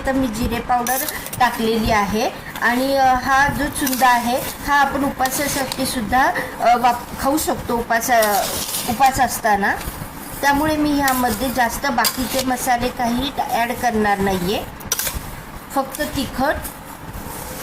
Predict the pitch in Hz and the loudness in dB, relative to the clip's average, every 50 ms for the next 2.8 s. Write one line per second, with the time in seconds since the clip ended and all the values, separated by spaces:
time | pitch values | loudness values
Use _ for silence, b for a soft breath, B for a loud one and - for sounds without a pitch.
0 | - - - - - - 220 202 190 254 277 262 269 269 262 269 247 233 226 214 | -10 -10 -10 -12 -10 -8 -6 -4 -2 0 0 2 2 2 4 4 4 4 4 4
1 | 240 285 - - - - - - - - - - - - - - - 214 240 262 | 4 2 2 0 -2 -4 -8 -10 -10 -12 -12 -12 -12 -12 -8 -2 0 0 2 2
2 | 269 220 - 269 262 - - - 269 247 247 240 233 254 330 | 0 0 -2 -2 -4 -2 0 2 2 4 4 4 4 2 0